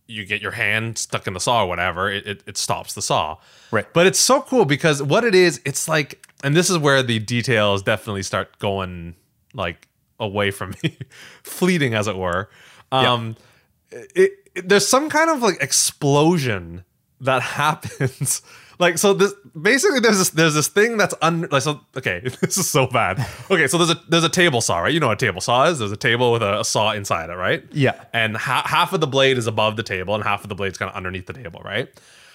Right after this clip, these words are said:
Speaker 1: Well, on the piece that's underneath the table, there is, like, this mechanism that explodes, um, when it detects your skin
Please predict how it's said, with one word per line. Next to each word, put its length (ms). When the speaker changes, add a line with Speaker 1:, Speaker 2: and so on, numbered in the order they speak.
Speaker 1:
Well, 200
on 180
the 80
piece 220
that's 160
underneath 480
the 80
table, 580
there 280
is, 300
like, 220
this 200
mechanism 960
that 400
explodes, 1300
um, 440
when 260
it 180
detects 720
your 240
skin 720